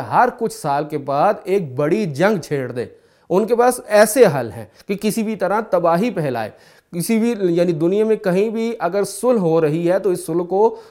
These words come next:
روکے۔ وہ یہ چاہتا ہے، چونکہ اس کو، وہ اپنی نجات اس میں دیکھتا ہے کہ دنیا کے اندر یہ مشکلات رہیں تاکہ ہماری طرف رجوع کیا جا سکے۔ کہ آج اس کی بڑی اچھی ایک مثال ہمیں نظر آ رہی ہے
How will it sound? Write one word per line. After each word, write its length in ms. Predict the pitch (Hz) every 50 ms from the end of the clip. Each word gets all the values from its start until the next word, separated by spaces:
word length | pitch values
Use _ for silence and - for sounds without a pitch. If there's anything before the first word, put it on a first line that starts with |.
| - -
روکے۔ 480 | 147 147 156 156 156 151 151 214 196 139 - - - - - - _
وہ 140 | - 208 262 262
یہ 100 | 277 254
چاہتا 300 | - 175 139 127 127 139
ہے، 60 | 135
چونکہ 220 | - 226 240 226
اس 100 | 269 247
کو، 200 | - 269 277 262 233
وہ 120 | 208 226
اپنی 220 | 226 208 247 254
نجات 440 | 240 208 170 143 151 175 233 269 262
اس 140 | 160 - -
میں 80 | 202 175
دیکھتا 380 | 156 147 143 151 - 151 147
ہے 200 | 147 151 170 214 240 - - - _ _
کہ 80 | - 190 170 143
دنیا 380 | 143 151 165 202 233 247 247 233 208
کے 120 | 220 175
اندر 440 | 170 170 160 160 160 190 220 247 247 240 - - _
یہ 200 | 156 165 185 208
مشکلات 720 | 214 190 170 165 - - - 160 160 160 175 208 190 170 151
رہیں 300 | 143 143 147 180 202 214
تاکہ 420 | 208 208 156 151 156 165 175 208
ہماری 360 | 190 170 156 135 131 143 160 160
طرف 340 | 165 165 175 196 196 180
رجوع 240 | 165 143 127 160 170 160
کیا 260 | - 151 143 131 123
جا 180 | 117 117 117
سکے۔ 300 | 117 - 127 113 120 113 110
کہ 220 | - - 165 175 185
آج 260 | 165 165 175 160 -
اس 120 | 170 165 -
کی 120 | - 160
بڑی 240 | 147 147 151 151 151
اچھی 220 | 151 151 - 170
ایک 100 | 151 -
مثال 280 | 151 143 - 143 135 139
ہمیں 180 | 135 131 131 131 131 - - _ _ -
نظر 220 | 135 143 139 143 131
آ 140 | 131 123 123
رہی 240 | 127 127 127 120 127
ہے 140 | 143 190